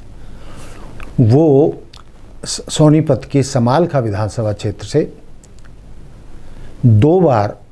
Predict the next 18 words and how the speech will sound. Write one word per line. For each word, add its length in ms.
विधायक 540
चुने 340
गए 200
और 140
चौधरी 440
बंसीलाल 720
और 540
चौधरी 300
ओम 140
प्रकाश 540
चौटाला 420
की 140
सरकार 500
में 180
सहकारिता 720
मंत्री 520
भी 100
रहे। 240